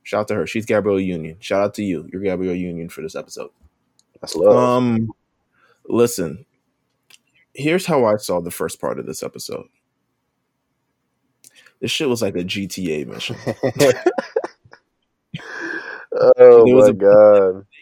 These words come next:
Speaker 1: They let you know of the mission. There is a plan to retrieve the boat.
Speaker 2: Mm-hmm.
Speaker 1: You cannot kill these people. You can't kill these people. <laughs> And you have to retrieve the boat.
Speaker 2: Yeah.
Speaker 1: And you have to do it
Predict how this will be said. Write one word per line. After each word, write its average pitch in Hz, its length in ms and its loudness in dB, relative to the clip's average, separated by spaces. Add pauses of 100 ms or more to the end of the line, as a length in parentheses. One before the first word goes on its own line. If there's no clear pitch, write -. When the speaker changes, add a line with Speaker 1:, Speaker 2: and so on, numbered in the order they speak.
(220)
Speaker 1:
They 175 320 2
let 151 340 4
you 170 100 0
know 139 180 2
of 131 120 2
the 127 60 2
mission. 120 580 -2 (160)
There 117 180 0
is 131 100 -2
a 113 60 2
plan 113 400 -4
to 123 120 -10
retrieve 113 480 -4
the 104 80 -6
boat. 90 320 -4
Speaker 2:
Mm-hmm. 82 160 -10 (340)
Speaker 1:
You 247 220 0 (140)
cannot 120 460 -2
kill 120 600 2 (200)
these 120 380 0
people. 233 640 0
You 170 140 -4
can't 143 280 -2
kill 127 300 2
these 135 280 -2
people. 202 420 0 (140)
<laughs> - 140 -2 (400)
And 147 200 0
you 160 120 0
have 139 180 0
to 139 80 -4
retrieve 127 400 0
the 113 80 -6
boat. 107 320 0
Speaker 2:
Yeah. 92 460 0 (200)
Speaker 1:
And 143 100 0 (260)
you 131 60 -4
have 127 120 -8
to 127 100 -6
do 123 220 4
it 113 240 0